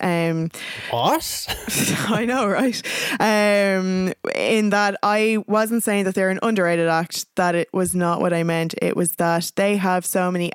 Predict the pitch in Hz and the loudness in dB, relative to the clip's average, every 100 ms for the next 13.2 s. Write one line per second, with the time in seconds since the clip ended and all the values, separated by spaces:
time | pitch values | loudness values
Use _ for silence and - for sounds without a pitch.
0 | - 170 180 175 170 - 156 - - - | -2 0 0 -2 -4 -2 -4 -4 -14 -14
1 | - - - - 175 165 175 170 170 165 | -14 -20 -8 -2 0 0 0 0 2 0
2 | 165 101 - - - 214 190 190 185 185 | -2 -6 -12 -12 -6 -2 0 2 2 2
3 | 185 175 151 156 - 180 165 165 165 165 | 2 0 -2 -2 -2 0 0 0 -2 -2
4 | - 180 - 208 - 214 233 214 208 202 | -2 -2 0 -2 0 0 0 0 0 2
5 | 196 190 202 180 190 190 190 185 165 170 | 0 0 0 0 0 0 0 0 0 0
6 | 165 165 165 160 - 165 165 160 160 - | 0 0 0 -2 -2 0 0 0 -2 -2
7 | 170 165 160 - - - - - 190 180 | 0 0 0 -4 -10 -12 -12 -2 0 0
8 | - 170 170 170 170 170 165 170 165 165 | -2 -2 0 0 0 0 0 0 0 0
9 | 165 165 165 170 - 175 - 170 165 160 | 0 0 0 -2 -2 -4 -2 -2 0 0
10 | 165 - 170 175 165 165 165 165 160 - | -2 -2 0 0 0 0 0 0 -2 -4
11 | 180 165 165 165 165 165 165 165 170 170 | -4 -2 -2 -2 -4 -4 -2 -2 -2 -2
12 | - - - - - - 175 170 160 165 | -4 -8 -10 -14 -14 -8 -4 -2 -2 -4
13 | 165 170 | -6 -8